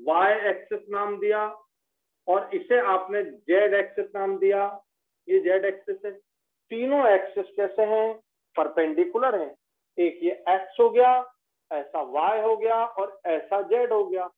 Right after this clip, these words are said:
ये X हो गया, ये वाई हो गया और ये जेड हो गया। तीनों orbital, ये nucleus है, ये nucleus हो गया।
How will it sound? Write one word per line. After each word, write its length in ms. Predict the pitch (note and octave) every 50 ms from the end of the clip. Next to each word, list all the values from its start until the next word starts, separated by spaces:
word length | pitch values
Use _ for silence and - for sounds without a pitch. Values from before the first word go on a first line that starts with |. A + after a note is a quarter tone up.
| _ _ _ _ _ _ _
ये 60 | - - - -
X 320 | F#3 G3 - - - - A3
हो 120 | G#3+ G3+
गया, 220 | G3 G#3+ G#3+ G#3+
ये 220 | G#3+ F#3 D3+ D#3 D#3
वाई 300 | C#3+ D3 F3 F#3+ G#3 G#3+
हो 140 | G#3+ G#3+ G#3
गया 160 | G3 F3+ D#3+
और 120 | D3 D3 C#3+
ये 100 | D#3 F#3
जेड 260 | F#3 F3+ A3 A#3 A#3 G#3
हो 80 | G3 F#3
गया। 160 | F#3 F#3 F#3 F#3 - _ _ _ _ _ _ -
तीनों 300 | A#3+ B3+ C4 C4+ C4+ B3
orbital, 600 | G#3 F3+ E3 E3+ D#3+ E3 - - G3+ A3 A3+ A#3 G3+
ये 160 | E3 F3 F3+
nucleus 500 | F3+ F#3+ G#3 G3+ - - B3+ C4 C4 B3
है, 200 | B3+ B3+ G#3+ A3 _ - - - _ _ _ _ _ _ _ _ _ _ _ _ _ _ _ _ _ _ _
ये 100 | - -
nucleus 520 | D#4+ E3 E3+ E3 E3 E3+ A3 A#3+ B3 - B3
हो 80 | A3+ G#3+
गया। 260 | F#3+ G3 G3 G3 F#3+